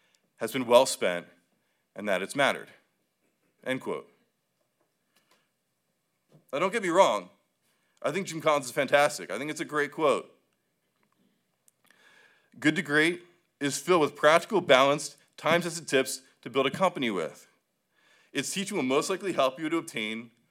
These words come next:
some worldly riches. But consider, consider, Good to Great, it's written by a man. A man who had to study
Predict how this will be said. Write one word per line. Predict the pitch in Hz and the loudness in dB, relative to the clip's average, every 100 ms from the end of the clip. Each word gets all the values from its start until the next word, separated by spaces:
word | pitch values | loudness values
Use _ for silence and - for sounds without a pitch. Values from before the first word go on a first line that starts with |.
| _ _ | _ _
some | - 156 | -14 -10
worldly | 139 139 135 | -4 -4 -2
riches. | 139 143 - - - _ _ _ _ _ _ _ _ _ _ _ _ _ _ - | -4 -6 -10 -16 -20 _ _ _ _ _ _ _ _ _ _ _ _ _ _ -6
But | 127 | -4
consider, | 160 151 - 180 82 - _ _ _ _ _ _ | -4 -4 -2 -4 -4 -12 _ _ _ _ _ _
consider, | - - 175 76 - _ _ _ _ _ _ _ _ _ | -20 -14 -12 -12 -16 _ _ _ _ _ _ _ _ _
Good | 180 | -4
to | 185 | -2
Great, | 117 120 160 190 _ _ _ _ _ _ _ _ | 0 2 2 -2 _ _ _ _ _ _ _ _
it's | - | -10
written | 151 | -2
by | 156 170 | 2 4
a | |
man. | 180 113 67 - _ _ _ _ _ _ _ | 4 0 -4 -16 _ _ _ _ _ _ _
A | - | -4
man | 143 170 | 0 2
who | 180 | 0
had | 170 | -2
to | |
study | 156 - 170 104 98 98 | -2 4 4 4 -4 -10